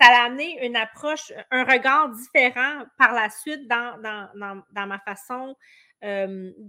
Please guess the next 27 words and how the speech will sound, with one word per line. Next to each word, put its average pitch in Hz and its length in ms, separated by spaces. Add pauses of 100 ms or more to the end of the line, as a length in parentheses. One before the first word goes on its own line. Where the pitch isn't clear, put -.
(140)
d'exécuter 220 500
mon 247 140
travail 220 340
comme 226 160
entrepreneur. 196 680
Donc, 190 240
tu - 80
sais, 277 60
ça 247 100
l'a 208 100
amené 220 180
une 233 100
belle 233 160
valeur 214 300
ajoutée. 202 640
Puis - 120
là, 208 120
ben, 185 260
en 180 60
fait, 214 220 (300)
on, 185 40
là, 220 80
on 220 80
se - 120
rend 196 120
compte 254 240
que 214 60